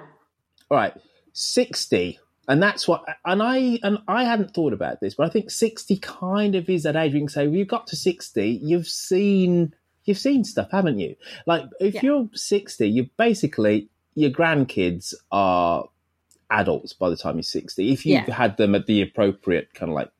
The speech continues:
Speaker 1: age. It's, appropriate's the wrong word, you know what I mean?
Speaker 2: Yeah.
Speaker 1: The typical age and stuff.
Speaker 2: Yeah.
Speaker 1: So,
Speaker 2: Yeah.
Speaker 1: yeah. So it makes sense that Dave is having a little bit of a crisis, you know?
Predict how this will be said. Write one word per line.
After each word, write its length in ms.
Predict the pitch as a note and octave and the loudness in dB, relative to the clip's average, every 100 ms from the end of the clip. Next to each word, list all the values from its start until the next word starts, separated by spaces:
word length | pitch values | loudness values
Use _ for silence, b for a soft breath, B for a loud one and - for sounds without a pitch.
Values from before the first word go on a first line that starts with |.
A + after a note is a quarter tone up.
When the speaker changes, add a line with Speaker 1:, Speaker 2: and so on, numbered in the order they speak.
| - | -4
Speaker 1:
age. 320 | F#2 D2+ - | -2 -2 -8
It's, 180 | A#1+ - _ | -16 -18 _
appropriate's 480 | - - E2+ - - | -20 -4 -2 -2 -8
the 60 | E2 | -4
wrong 180 | D#2+ F2 | -2 0
word, 320 | C#3 C#3 B2+ | 2 2 2
you 100 | G2 | 0
know 120 | D#2+ | -2
what 100 | D2+ | -4
I 40 | |
mean? 300 | D#2 D2 C#2+ _ b b b b | -6 -8 -14 _ b b b b
Speaker 2:
Yeah. 220 | - D3 - | -8 -8 -4
Speaker 1:
The 80 | |
typical 500 | B2+ - C3 A2+ F2+ | -4 0 0 0 0
age 380 | F2 - - - _ | -2 -4 -12 -16 _
and 120 | F2+ | -14
stuff. 200 | - - | -8 -6
Speaker 2:
Yeah. 120 | E3 | -2
Speaker 1:
So, 220 | D3 C3 A#2+ B B B | 0 2 0 B B B
Speaker 2:
Yeah. 100 | D3 | -10
Speaker 1:
yeah. 280 | - F#4+ C#3+ - _ _ | -2 0 0 -4 _ _
So 640 | - B3+ C4 B3+ B3+ A#3 - _ _ _ _ _ | -4 0 2 2 2 0 -6 _ _ _ _ _
it 180 | B3+ B3+ | -4 0
makes 320 | C#4+ D4 - | 0 0 -2
sense 320 | - F4 F4 - | -2 0 0 -2
that 160 | C3 | 0
Dave 220 | C3 A2 | 2 0
is 80 | G2+ | 0
having 200 | A2+ F#2+ | -2 -2
a 60 | F2 | -2
little 360 | D#2+ G2+ - | -4 -2 0
bit 180 | G#2+ F2 | -2 -4
of 100 | - | -8
a 80 | - | -12
crisis, 800 | - A#1 G1+ - C2+ E3+ - - _ _ _ | -6 -4 -4 -6 -6 -4 -8 -12 _ _ _
you 100 | G2 | -2
know? 220 | D#2 G2+ | 0 -2